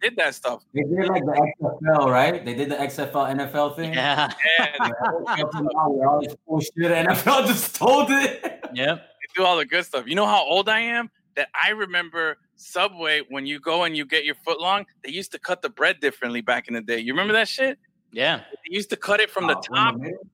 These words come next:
Speaker 3: Yeah.
Speaker 1: You know, they used to cut it from the top, right? And then they cut it on both sides from the top, and it would be like a piece you'd remove.
Speaker 3: Like a, like
Speaker 1: And
Speaker 3: a
Speaker 1: then
Speaker 3: V.
Speaker 1: yeah, they cut, like, a V into it. They'd remove it, and then they'd put all the toppings, and then they put the piece of bread back on top. That's how old school I am, bro.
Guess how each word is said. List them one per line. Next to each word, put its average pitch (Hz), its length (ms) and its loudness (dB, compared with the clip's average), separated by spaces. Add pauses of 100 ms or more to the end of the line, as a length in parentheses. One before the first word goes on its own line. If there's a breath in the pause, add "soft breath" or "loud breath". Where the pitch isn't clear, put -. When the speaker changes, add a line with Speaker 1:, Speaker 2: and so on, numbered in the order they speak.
(240)
Speaker 3:
Yeah. 117 200 -2
Speaker 1:
You 214 60 4
know, 262 60 4
they - 240 -12
used 214 120 -12
to 208 60 -4
cut 226 200 2
it 247 100 0
from 233 180 -6
the 202 80 2
top, 202 400 2
right? 175 360 2
And 160 160 -2
then 185 160 0
they 175 100 0
cut 208 260 -2
it - 120 -2
on 165 120 0
both 190 200 0
sides 196 320 0
from 180 140 -12
the 151 80 -10
top, 190 360 -4
and 165 120 -4
it 165 60 -4
would 170 120 -6
be 180 100 -8
like 175 140 -2
a 139 60 -4
piece - 400 -16
you'd 170 80 -12
remove. 160 320 -4
Speaker 3:
Like 240 100 -2
a, - 40 -20 (260)
like 135 100 -4
Speaker 1:
And 165 100 0
Speaker 3:
a 175 40 4
Speaker 1:
then 143 80 -4
Speaker 3:
V. 107 140 -16 (340)
Speaker 1:
yeah, 214 140 2
they 175 100 2
cut, 208 180 0
like, 202 160 2
a 143 80 -6 (160)
V 220 200 -8
into 208 460 -6
it. 233 160 0 (200)
They'd 156 140 0
remove 151 560 2
it, 151 160 2 (320 soft breath)
and 170 140 2
then 190 120 2
they'd 190 160 0
put 202 180 -2
all 190 160 4
the 185 60 0
toppings, 202 340 0 (100)
and 175 80 -2
then 190 120 2
they 196 80 2
put 196 180 -6
the 202 80 -16
piece 196 220 -14
of 175 80 -6
bread 170 180 0
back 160 220 0
on 147 140 -4
top. 139 300 -2 (260)
That's 190 260 0
how 170 140 4
old 160 240 -2
school 131 280 -6
I 107 80 -8
am, 120 260 -2
bro. 101 220 -10